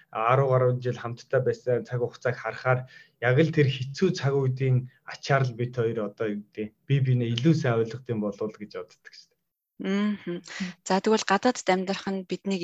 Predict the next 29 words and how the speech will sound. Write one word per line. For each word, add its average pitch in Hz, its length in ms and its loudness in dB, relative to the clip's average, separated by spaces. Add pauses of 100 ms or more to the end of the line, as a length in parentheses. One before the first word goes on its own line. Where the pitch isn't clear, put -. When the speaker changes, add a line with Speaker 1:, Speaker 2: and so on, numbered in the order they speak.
Speaker 2:
илүү 202 360 2
бат - 240 -2
бөх 269 180 0
харилцаатай 180 640 -2
болгодог - 480 -6
гэж 165 140 -10 (100)
эндээс 175 240 -8
ойлгож 175 320 -8
болох - 260 -14
нь 190 60 -16 (560)
Аа, 180 320 2 (320)
бидний 311 240 8
хувьд 269 320 6
бол 220 160 4
нэг 208 240 -2
хамгийн 214 240 0
том 202 160 -2
челленж 190 480 -2
бол 175 200 -2 (440)
гэр 220 160 4
доторх 190 320 -4
үүргийг 202 480 4
хуваарлах 180 480 2
байдаг, - 240 -8
те. 196 240 2
Ялангуяа 185 480 0 (320)
одоо 175 320 4
аав 240 240 10
хурж 214 160 -2